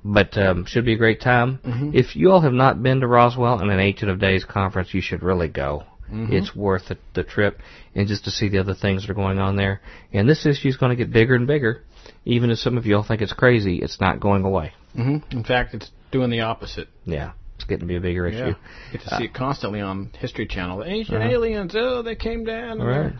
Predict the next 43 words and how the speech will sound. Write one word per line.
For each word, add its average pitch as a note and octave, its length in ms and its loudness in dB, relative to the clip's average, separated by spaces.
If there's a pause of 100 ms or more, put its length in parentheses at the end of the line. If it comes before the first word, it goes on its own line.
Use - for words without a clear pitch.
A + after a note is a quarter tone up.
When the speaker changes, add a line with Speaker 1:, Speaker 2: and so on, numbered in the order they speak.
(540)
Speaker 1:
That's - 160 -8
right. A#2 220 2
Speaker 2:
blah, G3+ 160 -2
blah, G#3 160 -4
blah. G3+ 360 -8 (100)
Let's F3+ 160 -10
just F3 160 -10
ask F3+ 200 -6 (220)
Zachariah E3+ 420 -4
Sitchin. C3+ 400 -8
Speaker 1:
Only A#2 260 6
they A#2 140 8
don't B2+ 200 4
even A2+ 160 4
have G#2 160 4
our G#2 200 6
standards E2+ 680 -4 (160)
for F#2+ 100 0
journalistic, F2+ 840 -2
uh, E2 240 -2 (180)
excellence D#2 640 -4 (400)
Speaker 2:
<laughs> - 720 -10
Speaker 1:
on G2+ 180 2
that. G#2 220 4 (200)
Hey, D3 180 6
uh, A#2+ 260 4 (420)
sleep D3 280 4
paralysis, D3+ 520 2
is A#2+ 60 -6
that A#2 100 0
what B2 120 -6
you're - 80 -4
talking C#3 220 0
about? D3 180 -4
Speaker 2:
Yes. A#2 440 -4
Speaker 1:
Okay, C#3 300 -4 (140)
Speaker 2:
We'll A#2 100 -6
be B2+ 40 2
Speaker 1:
great. D#3 140 4
Speaker 2:
speaking C3+ 240 0
about A#2+ 180 0
sleep C#3+ 220 -6
paralysis. A2 460 -4